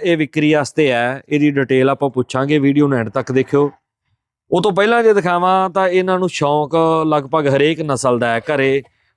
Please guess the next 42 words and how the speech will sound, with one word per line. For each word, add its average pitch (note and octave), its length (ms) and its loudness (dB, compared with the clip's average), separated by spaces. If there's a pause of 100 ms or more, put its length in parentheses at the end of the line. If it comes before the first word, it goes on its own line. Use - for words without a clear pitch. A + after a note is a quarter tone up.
ਮੱਝਾਂ D3 360 -2
ਵੀ F#3 100 4
ਰੱਖੀਆਂ D#3+ 340 -2
ਹੋਈਆਂ, D3+ 420 -2 (840)
ਗਾਵਾਂ C#3+ 320 0
ਵੀ F#3 120 2
ਘਰੇ E3+ 260 2
ਹੋਰ C#3+ 260 2
ਹੈਗੀਆਂ, D3 340 -2
ਦੁੱਧ D3+ 180 -2
ਤੇ F3 140 0
ਲਾਈਆਂ। D3 360 -2
ਇਹ C#3+ 80 -2
ਤੋਂ D3+ 140 -2
ਇਲਾਵਾ C3+ 360 2
ਕੁੱਕੜ C3+ 420 -4
ਕੁੱਕੜੀਆਂ C#3 500 -2
ਇਸ B2 160 0
ਸਾਈਡ C3 300 -4
ਤੇ B2+ 300 -2 (380)
ਇਹਨਾਂ C3+ 220 0
ਦਾ D3+ 100 0
ਸੈੱਟਅਪ C3+ 360 -2
ਬਣਾਤਾ, C3 420 -2
ਨਾਲ B2 240 0
ਬੱਕਰੀਆਂ, A#2+ 640 -4 (440)
ਸਬਜ਼ੀ C3+ 440 -2
ਘਰ B2+ 240 -4
ਦੀ A#2+ 260 0
ਹੈ। B2+ 160 -2 (440)
ਖੇਤਾਂ D#3 340 -2
'ਚ E3 80 0
ਬੈਠੇ D3 320 -2
ਆ D#3+ 60 0
ਤੇ D#3+ 120 0
ਪੂਰਾ F3 320 2
ਨਜ਼ਾਰਾ C3+ 480 0
ਇੱਥੇ C3 480 -4
ਉਹ C3+ 160 0
ਖੇਤਾਂ B2 380 -4
ਦਾ C3 140 0
ਹੈ। C3+ 100 -4